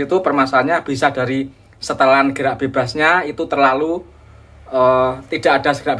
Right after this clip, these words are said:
bebasnya atau koplingnya kenyetutan. Jadi ketika dilepas koplingnya itu tinggi baru dapat, baru kendaraan berjalan. Itu juga menyebabkan kampas kopling cepat habis karena, eh,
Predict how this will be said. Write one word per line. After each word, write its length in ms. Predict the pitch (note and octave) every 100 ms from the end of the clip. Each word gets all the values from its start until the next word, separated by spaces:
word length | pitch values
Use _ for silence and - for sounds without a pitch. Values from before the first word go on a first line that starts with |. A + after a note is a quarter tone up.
| C3
bebasnya 560 | B2+ B2 E3 F3+ A3+ - _ _ _ -
atau 400 | C3+ D3 D3 D3+
koplingnya 400 | D#3 D3 D3 D#3
kenyetutan. 880 | D#3 D3+ D3 D#3 F3+ F#3+ A#3 B3 - -
Jadi 180 | A2+ G3
ketika 320 | E3 E3+ E3 C#3+
dilepas 400 | C#3 D3 D3+ D3
koplingnya 480 | D#3+ - F#3 G#3 F#3+
itu 240 | F3+ G#3
tinggi 320 | - D3+ C#3+
baru 320 | G#3 C#3 C#3+ C#3
dapat, 480 | A#2 C3+ B2+ G#2+ - -
baru 320 | A#2 C3 C#3 - - -
kendaraan 240 | B2 B2 A#2+
berjalan. 360 | A2+ A2+ A2+ G#2 - - - _
Itu 240 | B2 F#3
juga 240 | F#3 C3 C#3+
menyebabkan 560 | D3 C3 A#2+ E3 E3+
kampas 240 | C3+ C3 B2+
kopling 320 | B2 D#3+ D#3+
cepat 320 | A#2+ G#2+ A2
habis 160 | C3 A#2+
karena, 400 | A#2+ C3+ F3+ G3 - - - - - -
eh, 180 | B2+